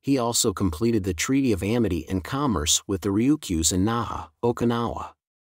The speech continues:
In terms of form and content, the former used both English and Japanese, along with Western calendar dates and Japanese era names, and was a treaty concluded between nations,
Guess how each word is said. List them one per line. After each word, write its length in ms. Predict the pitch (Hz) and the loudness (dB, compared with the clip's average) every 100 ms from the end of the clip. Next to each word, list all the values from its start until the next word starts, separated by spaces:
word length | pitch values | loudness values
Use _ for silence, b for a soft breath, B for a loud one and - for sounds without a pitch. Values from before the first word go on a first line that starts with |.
| _ _ _ _ _ | _ _ _ _ _
In 120 | 117 117 | -2 0
terms 360 | - 151 156 | 2 2 2
of 80 | 117 | 0
form 400 | - - 120 120 | -4 -2 2 2
and 160 | 107 95 | 2 0
content, 680 | - 127 127 - - 87 - _ | -2 -4 -4 -4 -8 -10 -18 _
the 100 | 113 | -6
former 440 | - 123 131 139 120 | -4 -2 2 2 2
used 400 | 117 135 - - | 2 2 0 0
both 240 | 120 120 | 0 0
English 460 | 135 143 110 98 107 | 2 2 0 -2 0
and 160 | 101 | 0
Japanese, 800 | 104 117 117 110 110 98 - - _ - | 0 -2 -2 2 2 2 0 -2 _ -4
along 380 | 120 127 147 147 | -2 0 2 0
with 180 | 117 | -2
Western 480 | 107 127 135 - 101 | -2 -2 -2 0 -2
calendar 480 | 95 117 120 123 98 | -2 -4 0 2 2
dates 460 | 87 101 107 - - | 0 0 2 0 0
and 140 | 98 | -2
Japanese 580 | 87 120 127 117 123 113 | 0 -2 0 0 2 0
era 280 | 110 123 107 | -2 0 2
names, 580 | 90 104 73 76 - - - | 2 0 -2 -2 -2 -4 -2
and 160 | 123 | -2
was 160 | 131 127 | 0 0
a 100 | 117 - | -2 -6
treaty 380 | - 147 127 | 0 0 0
concluded 640 | 101 120 117 - 147 139 107 | -2 -2 -2 0 2 2 0
between 400 | 107 - 110 101 | -4 0 2 4
nations, 680 | 110 139 - 80 82 - | 4 0 -2 -6 -2 -2